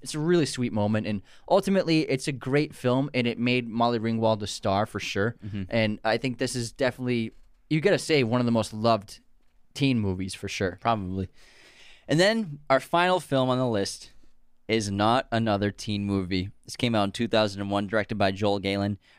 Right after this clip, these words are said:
Speaker 2: written by Mike Bender, Adam Epstein, and Andrew Jacobson, stars Chris Evans, Kyler Lee, and Jamie Presley. And this is the ultimate spoof of all teen movies, and all the accumulation of them over the two de-, two decades previous its release.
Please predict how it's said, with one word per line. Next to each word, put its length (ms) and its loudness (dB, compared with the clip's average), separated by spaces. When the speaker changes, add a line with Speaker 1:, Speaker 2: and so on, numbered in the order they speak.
Speaker 2:
written 240 2
by 120 4
Mike 260 -2
Bender, 440 0
Adam 220 0
Epstein, 520 -2
and 120 -4
Andrew 260 -2
Jacobson, 520 -4
stars 300 -2
Chris 180 -4
Evans, 360 -2
Kyler 340 2
Lee, 320 -2
and 100 -6
Jamie 240 0
Presley. 480 -2
And 120 0
this 140 0
is 80 -4
the 120 4
ultimate 400 2
spoof 500 0
of 160 2
all 200 6
teen 320 -2
movies, 540 0
and 100 2
all 180 6
the 100 -2
accumulation 600 0
of 60 -2
them 220 0
over 160 0
the 200 0
two 140 2
de-, 140 4
two 120 2
decades 400 0
previous 440 0
its 160 -8
release. 500 0